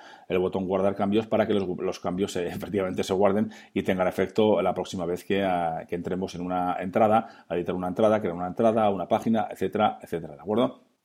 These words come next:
Bien, este plugin también tiene algunas opciones más que podéis revisar. Tiene,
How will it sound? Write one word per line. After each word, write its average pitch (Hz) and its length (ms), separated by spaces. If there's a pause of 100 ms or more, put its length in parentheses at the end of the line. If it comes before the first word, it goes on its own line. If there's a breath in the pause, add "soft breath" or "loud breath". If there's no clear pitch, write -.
Bien, 98 160
este 101 160
plugin 113 220
también 107 260
tiene 107 200
algunas 101 260
opciones 95 340
más 120 160
que - 80
podéis 90 240
revisar. 92 460 (360 loud breath)
Tiene, 90 300